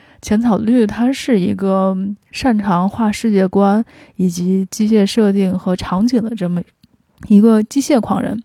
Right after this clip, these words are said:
他的这个岗位在动画业界里面基本上就是背景美术以及机械设定这些岗位。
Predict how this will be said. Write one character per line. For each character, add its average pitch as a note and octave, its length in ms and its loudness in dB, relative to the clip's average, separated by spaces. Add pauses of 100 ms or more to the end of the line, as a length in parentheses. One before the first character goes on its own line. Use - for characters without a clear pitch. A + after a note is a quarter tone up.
(840)
他 D4 220 0
的 C#4+ 180 2
这 G#3 140 2
个 G#3 220 0
岗 F#3+ 280 -2
位 G#3 360 2
在 G#3+ 460 2
动 A#3+ 180 2
画 C4 180 4
业 B3 180 6
界 B3 200 2
里 G#3+ 180 0
面 F#3+ 260 0
基 G3+ 140 -4
本 G3+ 160 -2
上 F#3 180 -2
就 F#3+ 220 -4
是 F#3+ 320 -4 (500)
背 A3 200 6
景 F#3+ 280 2
美 G#3 300 2
术 G3 720 2
以 F#3+ 100 -4
及 F#3 340 -2
机 G3+ 160 0
械 G3+ 80 4
设 G#3 200 0
定 A#3 260 2
这 F3+ 140 -2
些 F3+ 180 -6
岗 - 200 -8
位。 F#3+ 220 -4